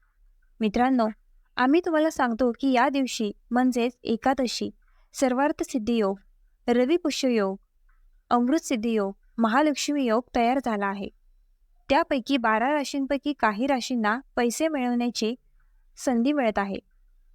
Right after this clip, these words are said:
या राशी पैशाने श्रीमंत होणार आहेत आणि आता त्यांना करोडपती होण्यापासून कोणीही रोखू शकत नाही.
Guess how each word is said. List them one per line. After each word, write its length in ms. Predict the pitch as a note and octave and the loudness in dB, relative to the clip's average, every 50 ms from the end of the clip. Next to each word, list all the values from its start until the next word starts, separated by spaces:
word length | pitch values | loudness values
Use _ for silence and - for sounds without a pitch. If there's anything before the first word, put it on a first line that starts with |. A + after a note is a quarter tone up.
| _ _ _ _ _ _ _ _ _ _ _ _ _ _ | _ _ _ _ _ _ _ _ _ _ _ _ _ _
या 220 | B3 A#3 C4 C#4+ D#4+ | 0 2 4 4 4
राशी 300 | E4+ D#4 C#4+ - D4 D4+ | 2 2 0 0 -2 -2
पैशाने 480 | - - B3+ A#3+ - - B3 B3 C4+ D4 | 0 0 -2 -2 0 0 0 0 0 -2
श्रीमंत 380 | - - C4+ A#3+ A#3+ B3+ C4+ D4+ | -4 -4 -4 -4 -2 -2 -2 -2
होणार 320 | C#4 C4 A#3+ G#3+ G#3 G3 | -2 -2 0 0 0 -2
आहेत 220 | G3 G3 G3+ G3 - _ _ _ _ _ _ - | -2 -4 -6 -8 -8 _ _ _ _ _ _ -4
आणि 220 | A3+ A3+ B3 B3+ | -2 0 2 2
आता 200 | B3 A#3+ - C#4 | 2 0 0 -2
त्यांना 320 | C#4 - C4+ A#3 G#3+ G#3+ B3+ | -2 0 0 0 0 0 0
करोडपती 540 | - - B3 A#3+ B3 - - C#4+ C4+ - | 0 0 0 2 0 2 2 0 0 2
होण्यापासून 580 | D4+ D4 B3 A3+ A3 G#3+ A#3+ A#3 - - A3+ G#3+ B3+ _ _ _ _ _ _ _ | 0 0 2 0 0 0 -2 -2 -2 -4 -4 -6 -6 _ _ _ _ _ _ _
कोणीही 380 | - B3+ C4 B3+ B3+ A#3+ C#4 D#4+ | 0 0 2 2 2 0 0 2
रोखू 240 | D#4 C4+ A3+ - A#3+ | 2 0 0 -2 -4
शकत 320 | G#3+ - A#3 - G3+ G3 | -4 -2 -2 -2 -2 0
नाही. 260 | G3 G3 F#3+ F#3 F#3+ | -2 -2 -2 -4 -6